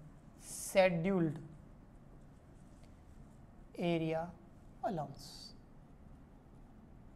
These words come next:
ये सेवंथ हो जाएगा ना, हाँ,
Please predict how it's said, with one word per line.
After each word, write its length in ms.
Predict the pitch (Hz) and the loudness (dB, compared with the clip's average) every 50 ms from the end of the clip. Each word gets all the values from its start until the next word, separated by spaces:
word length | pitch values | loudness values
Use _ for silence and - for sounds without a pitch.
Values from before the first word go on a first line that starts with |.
| - - - - - - - - - - - - - - - - - - - - - - - - - - - - - - - - - - - | -18 -18 -18 -18 -18 -18 -18 -18 -18 -18 -18 -18 -18 -18 -18 -16 -16 -16 -16 -16 -16 -16 -16 -16 -16 -16 -16 -16 -16 -14 -14 -16 -14 -8 -2
ये 100 | 196 185 | -2 -2
सेवंथ 320 | - - 175 196 247 247 - | 2 2 2 2 2 0 -2
हो 60 | 151 | -6
जाएगा 220 | 147 143 143 151 | -8 -4 -4 -4
ना, 100 | 240 302 - - - - - - | -4 -4 -8 -10 -14 -16 -12 -12
हाँ, 120 | 165 - | -10 -10